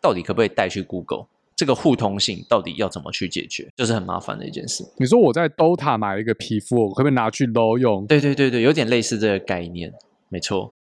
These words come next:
Speaker 1: 对，有点类似这个概念，但他完全没有要提 LoL 这个部分。<laughs> 他提了什么要塞英雄啊？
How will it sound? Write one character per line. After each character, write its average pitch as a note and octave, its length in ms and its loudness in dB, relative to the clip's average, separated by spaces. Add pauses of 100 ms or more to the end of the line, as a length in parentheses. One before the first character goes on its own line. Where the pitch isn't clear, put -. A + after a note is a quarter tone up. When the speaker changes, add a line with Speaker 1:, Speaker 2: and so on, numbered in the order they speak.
(280)
Speaker 1:
对， G#2 160 2
有 A#2+ 140 4
点 B2+ 120 0
类 A2+ 120 2
似 G#2 120 -2
这 G#2 60 2
个 G2+ 80 2
概 G2+ 180 -2
念， F#2+ 160 -4
但 B2 160 0
他 B2 260 0
完 G#2+ 140 -2
全 G2+ 160 -4
没 G2+ 120 -2
有 G2+ 80 2
要 G2+ 100 2
提 F#2+ 220 -2
LoL F#2 240 0
这 F#2 100 -2
个 F#2 80 -2
部 F#2 220 -8
分。 G2 160 -4 (260)
<laughs> A#3 300 4
他 D3 100 4
提 B2 180 0
了 A#2 80 4
什 A2 80 -2
么 G#2+ 120 -2
要 C3 180 4
塞 B2+ 220 4
英 A2+ 240 -2
雄 G#2+ 320 2
啊？ G2 60 -2